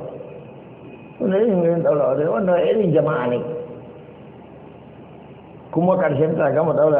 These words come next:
auren a taro, a yi ta dariya, a yi ta dariya, a yi ta dariya. Abubuwa masu muhimmanci, masu muhimmanci duk an tarkata an ajiye su. Auren nan mutum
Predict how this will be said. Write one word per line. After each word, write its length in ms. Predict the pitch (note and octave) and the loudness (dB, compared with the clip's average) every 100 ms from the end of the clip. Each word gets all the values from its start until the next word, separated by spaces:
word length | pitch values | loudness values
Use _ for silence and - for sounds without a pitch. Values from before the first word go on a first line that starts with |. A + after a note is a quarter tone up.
| C3+ | 4
auren 220 | D3+ D#3 | 2 0
a 100 | B2 A#2+ | -2 0
taro, 280 | A#2+ C3+ - | 0 0 0
a 80 | A#2+ | -2
yi 80 | G2+ | 0
ta 80 | D3+ | 0
dariya, 580 | C#3 C#3 A2 G#2 A#2+ B2+ - | 2 2 0 0 0 0 -2
a 100 | - | -4
yi 100 | G3 E3 | -4 -2
ta 80 | D#3+ | -2
dariya, 520 | D3+ C#3 G#2 B2+ B2+ A#2 | -2 -2 -2 -2 -4 -2
a 80 | A#2 | -4
yi 80 | A2 | -2
ta 80 | E3 | -2
dariya. 520 | D#3 C#3+ A2+ A#2 B2+ B2+ - - - - | 0 0 0 0 0 -2 -8 -12 -8 0
Abubuwa 720 | G3+ G3 A3 F#3 A3 G#3+ F3+ | 2 2 2 2 4 4 4
masu 320 | D#3 C#3+ D3+ | 2 0 0
muhimmanci, 720 | D3+ D#3 D#3+ E3 D#3+ D#3+ - | 0 0 0 0 0 0 0
masu 260 | C3+ B2 D3 | 0 0 2
muhimmanci 520 | D3+ D3 D3+ D#3 C#3+ | 2 2 2 0 0
duk 120 | A#2+ C#3 | -2 -2
an 120 | D3+ | 0
tarkata 340 | C#3+ B2+ B2 | 0 0 0
an 220 | A#2+ C3+ C3 | -2 0 -2
ajiye 200 | G#2+ B2 | -2 -4
su. 100 | C#3+ - - - - - - - - - - - - - - - - - - - - - | -6 -8 -16 -18 -20 -20 -20 -20 -20 -20 -20 -20 -20 -20 -20 -20 -20 -20 -20 -20 -20 -2
Auren 420 | F3 G#3 G3+ G3+ | 4 6 6 4
nan 120 | G3+ F#3 | 4 2
mutum 320 | E3 G3 | 2 2